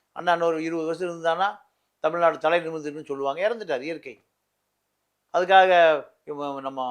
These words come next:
எ-, அண்ணாவை பே-, பேச முடியுமா? எம் ஜி ஆர் உயிரோடு இருந்தா எண்பத்தி ஏழுல இறந்தாரு, இன்னொரு பத்து வருஷம் இருந்தா பிரபாகரனுக்கு நாடே கிடைச்சிருக்கும். ஈழத்தமிழன் பூரா கண்ணீர் விட்டான் எம் ஜி ஆர் செத்தப்போ.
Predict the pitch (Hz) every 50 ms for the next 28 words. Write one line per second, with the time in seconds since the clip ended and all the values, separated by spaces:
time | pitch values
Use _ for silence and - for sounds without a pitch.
0 | 123 123 123 123 123 123 117 113 110 _ _ _ _ _ _ _ - 151 175 185
1 | 180 175 165 156 147 151 147 139 151 165 156 160 156 147 147 147 175 208 214 170
2 | 120 - _ _ _ _ _ _ _ _ _ _ _ - 170 196 190 208 208 196
3 | 185 185 190 190 190 180 190 185 180 196 208 226 - - - _ _ _ _ _
4 | _ _ _ _ _ _ _ _ _ _ _ _ _ _ _ _ _ - 160 170
5 | 175 175 156 147 165 160 156 151 151 151 165 165 160 143 131 135 143 160 175 -
6 | _ _ _ _ _ _ _ _ 156 165 175 170 151 160 160 147 175 180 170 175
7 | 175 170 170 185 190 214 - - - _ _ _ _ _ _ 151 151 165 170 180
8 | 170 151 131 120 131 143 156 156 156 156 135 127 120 113 - 110 107 _ _ _
9 | _ _ _ _ _ _ _ _ _ _ _ _ _ _ _ _ _ _ 147 160
10 | 165 156 156 - 147 147 147 139 135 135 151 170 170 151 131 117 117 131 147 -
11 | _ _ _ _ _ _ _ - 135 156 170 180 185 190 170 151 139 - 147 135
12 | 127 135 131 139 135 - 120 110 _ 117 107 _ _